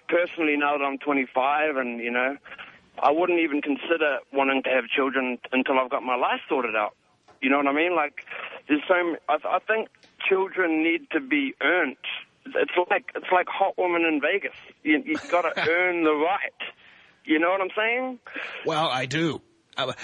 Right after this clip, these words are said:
Speaker 2: now, for me, I just don't see any re-, for me, I see no reason to ever do it. I don't think it's necessary that everybody have kids. Uh, for
Speaker 1: Exactly.
Speaker 2: me, why would I want to give up the life I have traveling? I,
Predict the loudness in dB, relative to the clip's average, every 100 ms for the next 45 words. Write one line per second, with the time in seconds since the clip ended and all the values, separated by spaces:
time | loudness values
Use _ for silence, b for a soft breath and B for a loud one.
0 | B 2 4 2 2 2 2 2 0 -2
1 | 0 -2 -2 -2 -2 0 -2 -4 -2 0
2 | 0 -2 -10 _ _ 0 0 -2 -2 0
3 | 0 0 -2 -4 -2 0 2 2 0 -2
4 | -2 0 0 0 -4 -2 -2 0 2 2
5 | -2 0 0 2 0 0 0 -2 -2 -2
6 | -2 -2 -6 b b b b b b b
7 | _ 0 0 0 0 2 4 4 2 0
8 | -6 _ _ _ _ b b b 0 2
9 | 2 0 2 2 0 -2 -2 0 0 -2
10 | -2 -2 0 0 0 0 0 -2 -4 -6
11 | -6 -10 -2 0 2 2 0 -2 -6 _
12 | b b b b b -4 -4